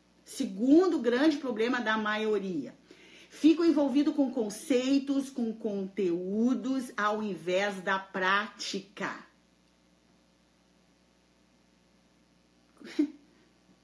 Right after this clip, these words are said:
Você vai escutar essa live, quase duas horas ouvindo essa Rosalia falar. E amanhã você vai levantar igual. Vai fazer das mesmas coisas do mesmo jeito,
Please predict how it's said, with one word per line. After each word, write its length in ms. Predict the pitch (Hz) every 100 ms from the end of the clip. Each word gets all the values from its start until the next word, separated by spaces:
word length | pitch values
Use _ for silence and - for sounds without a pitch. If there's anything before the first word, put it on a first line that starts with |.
| _ _
Você 320 | - - 330
vai 320 | 285 254 226 190 175 185
escutar 480 | 202 - - 180 190
essa 160 | 240
live, 480 | 277 214 180 185 233 - _ - 196 -
quase 340 | 190 190 185 147 -
duas 440 | 220 302 349 202
horas 340 | 185 180 208 202
ouvindo 240 | 165 180
essa 120 | 190
Rosalia 520 | 170 170 170 160 165
falar. 460 | 185 190 151 - - _ _
E 60 | 196
amanhã 160 | 226
você 180 | 277 277
vai 140 | 262 247
levantar 400 | 240 240 233 226
igual. 500 | 240 185 - - - - -
Vai 100 | 208
fazer 300 | 214 202 196
das 180 | 185 180
mesmas 340 | 190 180 170
coisas 320 | 190 170 165
do 80 | 160
mesmo 360 | 160 151 147 156
jeito, 520 | 214 240 262 294